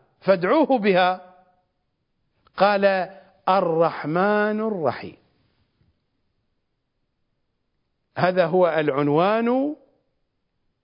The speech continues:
البارز بعد الله، باعتبار أن الآية ماذا قالت؟ "ولله"، فإن اسم الله قد ذكر. فما هي الأسماء الحسنى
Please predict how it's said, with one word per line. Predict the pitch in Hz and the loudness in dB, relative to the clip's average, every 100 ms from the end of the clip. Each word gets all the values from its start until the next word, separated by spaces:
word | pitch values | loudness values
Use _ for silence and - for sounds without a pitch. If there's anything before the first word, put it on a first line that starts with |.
| _ _ - - | _ _ -12 -2
البارز | 185 190 160 226 254 247 202 220 | 0 0 2 4 4 0 0 0
بعد | 202 233 247 214 | 2 2 0 2
الله، | 226 190 170 160 - - _ | 2 2 2 0 -6 -20 _
باعتبار | 156 147 156 151 196 233 | 0 0 2 2 4 2
أن | 202 175 165 | 0 0 0
الآية | 151 151 196 233 220 196 180 - - | 0 0 0 0 0 0 0 -4 -4
ماذا | 185 254 247 | 0 2 2
قالت؟ | 220 202 185 170 - - - | 2 2 0 0 -6 -18 -10
"ولله"، | 151 185 196 240 269 240 214 156 113 92 95 _ _ _ _ _ | 0 2 4 2 2 2 2 2 -4 -8 -14 _ _ _ _ _
فإن | 160 190 180 | -4 0 0
اسم | 175 156 - 151 | 0 -2 -2 -2
الله | 151 208 240 - - _ _ _ _ _ - | 2 2 0 -6 -20 _ _ _ _ _ -2
قد | 208 175 | -2 0
ذكر. | 262 - 143 - - _ _ _ _ _ _ | -2 0 -2 -4 -18 _ _ _ _ _ _
فما | - 208 320 339 | 0 2 2 2
هي | 311 302 277 233 | 2 2 2 0
الأسماء | 233 220 202 196 214 226 220 208 | -2 -2 -4 0 0 0 -2 -2
الحسنى | 175 - 220 220 165 160 139 | -2 0 -2 -2 -2 -2 -2